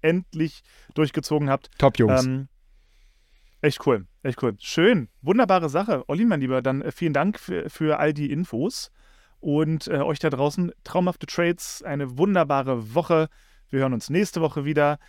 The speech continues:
Speaker 1: Wann machst denn du wieder Hack the Futures? Bist du diese Woche oder nächste Woche?
Speaker 2: Äh, ja, ja, äh, ich, ich glaube nächste Woche.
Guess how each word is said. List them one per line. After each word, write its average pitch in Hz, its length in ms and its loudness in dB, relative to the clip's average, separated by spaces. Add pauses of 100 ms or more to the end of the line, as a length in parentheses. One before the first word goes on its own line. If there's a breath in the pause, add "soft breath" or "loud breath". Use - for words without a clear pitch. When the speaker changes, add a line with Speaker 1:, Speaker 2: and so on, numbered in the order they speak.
Speaker 1:
Wann 151 100 2
machst 170 200 0
denn 170 60 -4
du 185 140 -2
wieder 180 200 2
Hack 165 140 -4
the 170 60 -12
Futures? 262 380 -2
Bist - 140 -10
du 160 40 -8
diese 202 180 -2
Woche 240 140 0
oder 220 100 -2
nächste 147 220 -4
Woche? 113 240 -6
Speaker 2:
Äh, 196 360 8 (1040)
ja, 156 300 8
ja, 131 400 6
äh, 139 340 2
ich, - 260 -8
ich 180 120 -4
glaube 185 200 6
nächste 127 260 2
Woche. 80 260 -4